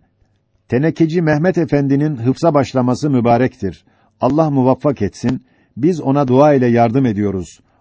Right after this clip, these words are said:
O da okudukça bize dua ile yardım etsin. Bedreddin'e ve validesine ve ceddine dua ediyorum. Sezai Bey benim nazarımda Isparta'nın bir zekaisidir.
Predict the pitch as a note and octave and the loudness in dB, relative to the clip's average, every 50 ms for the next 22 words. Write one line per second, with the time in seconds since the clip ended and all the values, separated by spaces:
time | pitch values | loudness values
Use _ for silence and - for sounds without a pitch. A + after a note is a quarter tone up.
0 | _ _ _ D3+ F3 D#3+ C#3+ - - A#2+ - D3+ C3+ D#3+ E3+ - - C#3 C3+ B2+ | _ _ _ -2 2 2 2 0 -2 -2 -2 -2 0 0 -2 -2 -2 -2 0 0
1 | A#2+ A2+ A2 C3+ B2+ A2 A#2 A#2 C3 C#3+ C#3 B2 A#2+ A2 G#2+ A2+ A2+ A2 G#2+ C3 | 0 0 0 0 0 0 2 2 2 2 2 2 2 2 2 2 0 0 0 0
2 | B2 G#2+ F#2+ - - - G2 F2 E2 - _ _ _ _ _ _ _ - F2+ A#2+ | -2 -2 -4 -6 -10 -10 -10 -10 -10 -12 _ _ _ _ _ _ _ -4 -2 -2
3 | C3 B2 C#3 D3+ C#3+ B2 C#3 D3+ E3 F3 F3 D#3+ B2 B2 B2 A2+ B2+ C3 C3 C3 | 0 2 0 0 0 0 0 0 0 0 -2 -2 -2 -2 0 2 4 4 4 4
4 | C3+ A#2+ C3 B2 - - B2 B2+ C3+ C#3+ C#3 C3+ - _ _ F#2+ A2+ A#2 G#2 F#2 | 2 2 0 0 0 -2 -2 -2 -2 -2 -4 -6 -10 _ _ -4 -4 -4 0 0
5 | B2+ C3+ A2+ G2+ B2+ C#3+ D#3 D3 A#2 A#2 A#2+ B2+ B2+ A#2 G#2 F#2+ G#2+ G2+ F#2+ G2 | 0 0 0 -2 -4 -4 -2 -2 0 2 2 2 2 2 0 0 -2 -2 -2 -4
6 | F2+ F2 E2 - _ _ _ _ _ _ _ _ _ _ - - B2+ A#2+ C#3 D#3 | -6 -8 -12 -16 _ _ _ _ _ _ _ _ _ _ -4 -2 0 2 4 4
7 | E3+ F#3 G3 E3+ E3 E3 D#3+ C#3+ C#3+ D3+ E3 D#3+ D3+ D3 C#3+ A2 B2 C#3 C3+ C3 | 4 4 4 2 2 2 2 2 0 0 -2 -2 -2 -2 -2 0 0 0 0 0
8 | C3+ B2+ D3 D3+ D3+ - - - - - D#3 D#3+ C#3 - C#3 C3 C#3 C#3 C3 A#2+ | 0 0 0 0 0 -2 -6 -12 -4 -2 0 0 0 0 -2 -2 -2 -2 0 0
9 | B2+ A2+ G2 G2+ A#2 A2 - A#2 A#2 A2+ A2+ G#2 - D3 D3 G#2+ G2 E2+ E2 - | -2 -2 -2 -4 -4 -2 0 0 0 0 0 -2 -2 -4 -4 -2 -4 -6 -8 -14
10 | _ | _